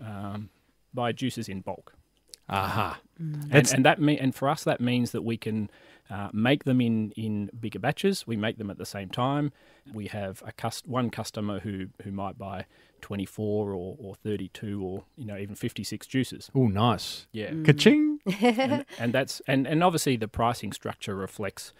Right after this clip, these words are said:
Speaker 1: you know, people buying more. Um, but essentially for us, that's where we're focused. It's the cleanse market,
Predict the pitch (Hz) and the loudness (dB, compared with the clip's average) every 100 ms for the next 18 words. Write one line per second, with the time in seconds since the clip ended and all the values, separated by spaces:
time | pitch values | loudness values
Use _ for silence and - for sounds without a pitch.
0 | - 104 - 110 - 101 98 98 98 117 | -10 -10 -6 -6 -6 -8 -8 -6 -2 -2
1 | 302 - - 226 107 104 98 101 117 117 | -2 -6 -16 -14 -10 -8 -8 -4 -4 0
2 | 165 165 113 101 151 - _ _ - 101 | 2 2 0 -2 -4 -6 _ _ -6 0
3 | 165 - - 107 - 95 92 - 95 87 | 0 0 -4 -6 -4 -6 -6 -6 -8 -8
4 | - - 107 - 104 135 156 139 156 190 | -10 -10 -10 -10 -4 4 4 4 0 -2
5 | 117 - | -2 -4